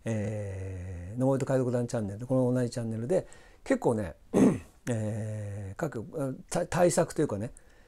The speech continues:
あの、時間短いですけども、かなり時間かけて作った、えー、対策が、えー、オン、オンエアじゃないんだろう、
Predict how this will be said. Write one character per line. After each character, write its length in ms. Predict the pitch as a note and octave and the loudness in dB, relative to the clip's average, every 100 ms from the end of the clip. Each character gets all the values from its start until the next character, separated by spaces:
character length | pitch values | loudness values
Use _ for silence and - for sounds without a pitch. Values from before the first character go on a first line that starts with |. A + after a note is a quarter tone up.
| _ | _
あ 140 | - A2+ | -6 -2
の、 380 | G#2+ G#2 G2+ G#2 | -2 -2 -4 0
時 140 | D3 | 4
間 160 | A3 A#3+ | 8 8
短 240 | G#3+ G#3 | 6 4
い 60 | G#3 | 4
で 60 | - | 4
す 100 | - | -2
け 80 | |
ど 40 | D#3 | -4
も、 80 | - | 0
か 120 | F#3+ | 0
な 100 | B2+ | 2
り 160 | A2+ - | -2 -6
時 160 | B2 C3 | -6 -2
間 180 | E3 D#3 | 0 0
か 120 | D#3 | -2
け 100 | C#3+ | -4
て 100 | - | -8
作 180 | - - | -12 -12
っ 40 | - - | -12 -4
た、 240 | G3+ - - - - | -4 -4 -10 -20 -6
え 340 | A2 G2 G2 G#2 | -2 -2 -4 -6
ー、 40 | |
対 160 | A2 G#2+ | -4 -4
策 260 | A2 - | -6 -4
が、 220 | C3+ F#3+ - - | 0 0 0 -6
え 640 | G#2 G#2 G2 F2 E2+ D#2+ E2 | -6 -4 -8 -8 -8 -10 -10
ー、 40 | |
オ 100 | - A2 | -6 -6
ン、 60 | A2 - | -6 -10
オ 120 | - A#2 | -6 0
ン 60 | D3 | 2
エ 80 | |
ア 60 | B2+ | 0
じ 80 | F#2+ | -2
ゃ 20 | |
な 100 | G2+ | -8
い 60 | G2 | -10
ん 40 | |
だ 80 | |
ろ 80 | |
う、 20 | F#2+ | -12